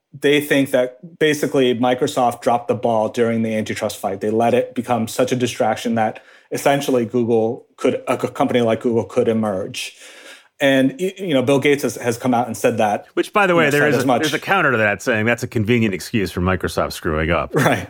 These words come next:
Speaker 2: Uh, and of course, you'd want some other externality to blame for not understanding phones. But go on.
Speaker 1: Right. <laughs> But I do think that, you know, yes, m-, uh, Google continues to do deals, but they're not in that core search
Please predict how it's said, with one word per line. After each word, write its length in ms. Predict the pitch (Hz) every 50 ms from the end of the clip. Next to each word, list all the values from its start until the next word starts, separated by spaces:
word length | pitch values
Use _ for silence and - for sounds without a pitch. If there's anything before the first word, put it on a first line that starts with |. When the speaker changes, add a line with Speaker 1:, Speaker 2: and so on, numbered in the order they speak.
| - -
Speaker 2:
Uh, 240 | 120 98 92 95 104
and 100 | 110 107
of 60 | 110
course, 280 | - 135 131 127 - -
you'd 100 | 120 104
want 200 | 104 104 101 -
some 180 | - 110 98
other 200 | 98 101 95 95
externality 680 | 95 92 - - - 92 90 87 87 87 90 85 85 82
to 100 | 82 80
blame 420 | 78 82 80 80 80 76 78 78
for 240 | 76 - - 85 80
not 240 | 82 82 82 85 85
understanding 540 | 90 82 80 80 - - 85 76 76 76 76
phones. 480 | - - 90 82 76 69 - - - - - - - -
But 100 | - 95
go 100 | 123 107
on. 120 | 95 - - - - 147
Speaker 1:
Right. 320 | 131 123 113 110 - - - - _ - - -
<laughs> 600 | 135 123 117 120 127 139 139 - 226 247 254 247 214 - _ _
But 480 | - 175 170 165 156 151 - - - _ _ _ -
I 80 | 180
do 200 | 170 170 240 277
think 300 | 262 262 240 214 190 -
that, 540 | - 160 143 139 139 - - - - - - _
you 120 | - 175 165
know, 380 | 151 135 127 127 139 - - - _ _ _ _ _
yes, 560 | _ 170 180 190 185 196 190 175 - - - 180
m-, 160 | 170 170 180 - -
uh, 220 | 160 143 135 135
Google 340 | 127 165 139 - 151 147 151
continues 460 | 143 - 143 135 - 143 135 127 -
to 40 | 139
do 60 | 123 117 113
deals, 280 | 117 127 127 117 110 -
but 160 | - 127 123
they're 120 | 143 143
not 540 | 143 143 143 139 143 143 147 147 147 - - -
in 200 | 156 143 135 127
that 240 | 127 120 120 -
core 200 | - - 143 127
search 420 | 120 - - 135 123 113 - -